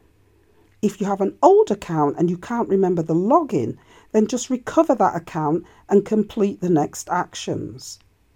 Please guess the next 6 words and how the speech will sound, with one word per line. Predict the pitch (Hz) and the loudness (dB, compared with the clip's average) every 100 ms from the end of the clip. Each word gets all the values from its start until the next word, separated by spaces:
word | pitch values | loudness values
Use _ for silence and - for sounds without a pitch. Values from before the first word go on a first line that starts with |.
| _ _ _ _ | _ _ _ _
If | 208 | -2
you | 240 233 | 0 -2
can't | 254 285 - | -2 -2 2
remember | 254 240 302 403 285 | 4 6 8 8 6
your | 202 170 143 | 2 0 -2
account, | 147 156 143 135 | -4 -4 -4 -4